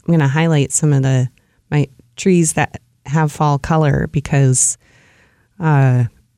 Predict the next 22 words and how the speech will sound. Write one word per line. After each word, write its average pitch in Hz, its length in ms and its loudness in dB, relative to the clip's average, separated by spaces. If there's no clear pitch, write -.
I 151 80 0
want 147 240 0
people 143 280 0
to 139 80 0
plant 156 360 -2
more 160 300 2
of 139 160 2
them. 120 400 2
Um, 139 760 0
Texas - 640 -2
ash, 175 680 -2
the - 100 -20
Texas 151 520 -2
ash 165 400 -4
have 151 280 -2
really 185 320 2
nice 190 500 0
kind 196 240 2
of 131 400 0
purple 147 540 0
almost 127 760 0
color. 123 560 -2